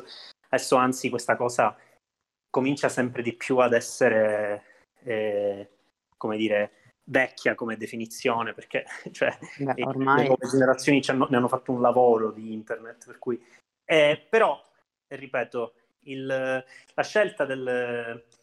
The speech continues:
Speaker 1: del, della, dell'età della protagonista evita il target, che è un po' anche il problema di Unfriended, eh, questo limitarlo necessariamente allo slasher, quando invece,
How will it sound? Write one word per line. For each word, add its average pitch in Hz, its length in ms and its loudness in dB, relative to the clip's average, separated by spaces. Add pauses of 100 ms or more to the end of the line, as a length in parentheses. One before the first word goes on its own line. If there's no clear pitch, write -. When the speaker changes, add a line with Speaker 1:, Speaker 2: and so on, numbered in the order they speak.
(260)
Speaker 1:
del, 120 400 0
della, 123 340 0
dell'età 123 480 0
della 123 220 0
protagonista 135 680 0
evita 127 460 -2 (440)
il 123 180 -10
target, 123 680 0 (540)
che - 120 0
è - 20 6
un 117 120 -2
po' 120 120 0
anche 117 200 -4
il 110 60 -8
problema 110 340 -6
di 110 80 -4
Unfriended, 110 840 -6 (580)
eh, 110 760 0
questo 113 380 -4
limitarlo 117 580 0
necessariamente 110 640 -6
allo 107 140 0
slasher, 117 1000 0
quando 107 240 -8
invece, 107 640 0